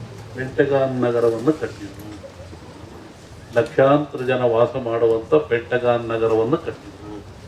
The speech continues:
ಯಾವ ಥರ ಕಟ್ಟಿದ್ರು? ವಿಜ್ಞಾನಕ್ಕೆ ಸವಾಲಾದ್ರು, ಮಳೆಯಿಂದ ಏನಾಗಬಾರ್ದು, ಗಾಳಿಯಿಂದ ಏನಾಗಬಾರ್ದು, ಭೂಮಿಯಿಂದ ಏನಾಗಬಾರ್ದು, ಅರ್ಥ ಎಂದು ಒಟ್ಟಿಗೆ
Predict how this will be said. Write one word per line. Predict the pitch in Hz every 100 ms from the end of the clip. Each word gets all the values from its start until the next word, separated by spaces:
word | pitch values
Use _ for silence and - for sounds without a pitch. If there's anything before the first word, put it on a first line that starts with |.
| - - - 117
ಯಾವ | 123
ಥರ | 143 135
ಕಟ್ಟಿದ್ರು? | 135 123 113 113 107 107 107 104 101 - - - - 104
ವಿಜ್ಞಾನಕ್ಕೆ | 117 - 117 123 127 131 - 98
ಸವಾಲಾದ್ರು, | - 113 117 113 107 104 95 - - - - - - - - - -
ಮಳೆಯಿಂದ | 113 120 123 120
ಏನಾಗಬಾರ್ದು, | 120 117 117 117 117 117 113 110 - - - - -
ಗಾಳಿಯಿಂದ | 110 117 120 120 117
ಏನಾಗಬಾರ್ದು, | 117 120 117 113 113 117 113 113 - - - - -
ಭೂಮಿಯಿಂದ | 110 127 127 127 123 120
ಏನಾಗಬಾರ್ದು, | 123 120 117 110 117 113 117 113 - - - - 117
ಅರ್ಥ | 120 143
ಎಂದು | 123 123 135
ಒಟ್ಟಿಗೆ | 127 139 156 147